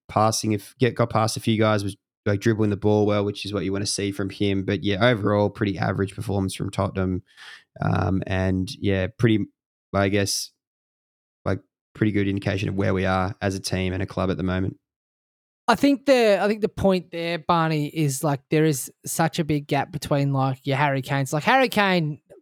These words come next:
Speaker 2: like, he's been pretty average this year, but, like, he genuinely looked up for it and he was really having a red
Speaker 1: Mm.
Speaker 2: hot go.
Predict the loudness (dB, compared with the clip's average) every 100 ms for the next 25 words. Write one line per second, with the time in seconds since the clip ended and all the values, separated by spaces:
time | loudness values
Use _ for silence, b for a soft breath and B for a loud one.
0 | _ _ 0 0 -2 -2 0 2 0 0
1 | -2 -6 _ -2 2 2 2 2 -2 -4
2 | 0 0 2 -2 -6 _ -2 0 2 4
3 | 4 4 4 4 2 2 0 0 0 0
4 | 2 0 0 2 2 2 2 0 2 4
5 | 4 4 0 2 2 2